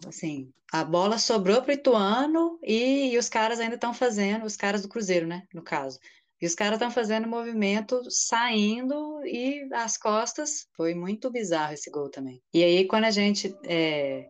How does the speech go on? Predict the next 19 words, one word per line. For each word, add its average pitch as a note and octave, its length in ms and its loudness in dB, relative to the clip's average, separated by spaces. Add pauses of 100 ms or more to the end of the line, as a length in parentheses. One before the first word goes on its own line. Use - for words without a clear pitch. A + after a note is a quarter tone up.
toma F#3+ 220 2
esse G3 160 0
gol F3+ 220 6
de F3 100 0
empate, G3+ 880 0
ainda G3 260 0
tivemos G#3+ 500 0
chances E3 680 -2
claras A3+ 880 -2
com F3 220 -2
o F3 60 -8
Canezinho, F#3 880 -2
o F3 100 -2
Vitor F3 400 -2
Leque, F#3+ 680 -2
mas E3+ 280 0
aí, G3 500 2 (300)
novamente, A3 1080 -2 (140)
esbarramos G3 1080 -2